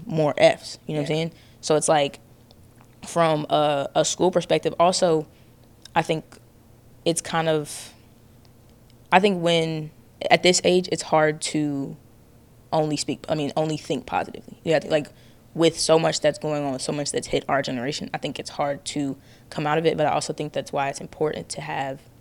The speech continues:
Speaker 1: friends that, okay, when you can't see the light, I can still, like, "Hey, you know, keep going, keep going, keep going," as opposed to trying to go through something by ourselves, 'cause then a lot of times,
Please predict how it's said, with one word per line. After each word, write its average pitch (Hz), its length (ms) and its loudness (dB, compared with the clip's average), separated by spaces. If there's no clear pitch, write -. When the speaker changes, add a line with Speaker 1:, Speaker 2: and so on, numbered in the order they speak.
Speaker 1:
friends 151 600 -4
that, - 400 2
okay, 156 180 4
when 151 220 -4
you 190 140 0
can't 175 280 -2
see - 120 -2
the 147 100 -2
light, 113 300 -2
I 160 120 2
can 151 140 -4
still, 135 480 -2
like, - 220 0
"Hey, 151 200 2
you 104 200 -6
know, - 160 -10
keep 160 200 -4
going, 156 280 -4
keep 160 200 -4
going, 147 220 -4
keep 156 160 -10
going," 160 300 -2
as 151 120 -2
opposed 151 380 -2
to 143 320 -2
trying 160 240 -2
to 147 60 -2
go 147 200 0
through 156 140 -2
something 151 440 -6
by 147 160 2
ourselves, 151 360 2
'cause 151 180 -6
then 147 140 -2
a 143 40 -2
lot 156 160 2
of 196 80 0
times, 147 320 -6